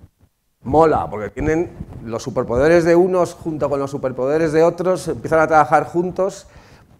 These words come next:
y hacen cosas increíbles. Esto es lo que estoy buscando yo para esta agencia de diseño. Y yo creo que vosotros tenéis, probablemente tengáis superpoderes todos, y tengáis más de uno.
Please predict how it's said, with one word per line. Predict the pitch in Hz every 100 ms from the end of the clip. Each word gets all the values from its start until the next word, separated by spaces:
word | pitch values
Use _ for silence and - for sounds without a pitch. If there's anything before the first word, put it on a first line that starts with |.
| _
y | 113
hacen | 127 151
cosas | 135 160 180 170
increíbles. | 160 139 120 117 113 95 76 - - - - _ _ - - _ - -
Esto | - 139
es |
lo | 139
que | 127
estoy | 135
buscando | 127 131 117
yo | 104 107 101 _ _ - _
para | 90 90 92 95 -
esta | 101 - 107
agencia | 104 110 104 104
de | 90
diseño. | 85 87 78 - _ _ _ _ _ _ - - -
Y |
yo | 92
creo | 101 123
que | 123
vosotros | 107 117 127 123
tenéis, | 127 123 131 - _
probablemente | 101 117 139 135
tengáis | 139 147 -
superpoderes | _ - 110 104 98 110 113 110
todos, | - 82 67 - _ _ _ _ _ _ _ _ _
y | 87
tengáis | 101 117 120
más | 135 120
de | 117
uno. | 113 82